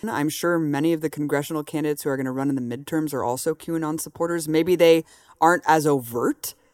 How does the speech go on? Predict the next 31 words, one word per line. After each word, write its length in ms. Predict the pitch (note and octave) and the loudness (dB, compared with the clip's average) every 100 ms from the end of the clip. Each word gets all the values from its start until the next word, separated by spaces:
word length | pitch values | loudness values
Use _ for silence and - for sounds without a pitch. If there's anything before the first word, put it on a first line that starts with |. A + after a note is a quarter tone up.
| _ _ | _ _
you 80 | F#3 | 0
know, 80 | F#3+ | 2
so 160 | G#3+ F3+ | 2 4
maybe 240 | E3+ F3+ | 4 4
it's 120 | E3+ | 2
more 240 | E3 D#3 D#3+ | 2 2 2
underground, 840 | D#3 D#3+ D3 C3+ B2 B2 E3 G#3+ | 2 0 -2 -6 -4 -2 -4 -4
like, 240 | G#3 D#3 | -2 -4
from 240 | - E3 D3+ | -4 -2 0
a 40 | |
lot 160 | C#3+ D3 | 0 0
of 60 | |
these 200 | D3+ D3+ | -2 -4
people 240 | - D3+ D#3 | -6 -8 -4
who 80 | D3 | -2
are 140 | C3 | -2
running 460 | B2+ D3 F3 F#3 F3 | -2 0 0 -2 -2
or 160 | C3+ | -2
Republican-minded 1040 | C3 C3 - D3+ D#3 D3+ C3+ A#2+ C3 D#3 D#3 | -4 -6 -6 -6 -6 -6 -6 -6 -6 -4 -2
in 180 | C#3+ C3 | -4 -6
general, 420 | B2+ C#3+ F3 F#3+ | -6 -6 -6 -6
like, 260 | C#3+ C#3 _ _ _ | -8 -8 _ _ _
and 200 | - F#3 | -4 2
that 180 | G3 G3+ | 2 2
to 100 | G3+ | -2
me 140 | G3+ | -2
is 160 | F#3 - | -4 -4
scary. 320 | - A3 D3 | -4 -2 0
I'd 140 | C3 | -2
rather 340 | C#3 D#3 F#3 D3+ | 2 2 4 2
know. 460 | B2+ D3 - - | 0 -2 -4 -8